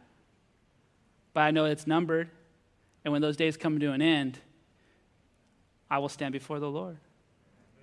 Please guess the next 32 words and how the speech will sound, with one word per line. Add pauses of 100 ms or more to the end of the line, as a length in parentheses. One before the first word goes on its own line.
(2250)
Do
you
know
that
we
will
all
stand
before
the
judgment
of
God? (1800)
Now,
I
know
this
is,
a,
again,
a
scary
thing,
pride
and
judgment,
not
feel-good
things
to
talk
about.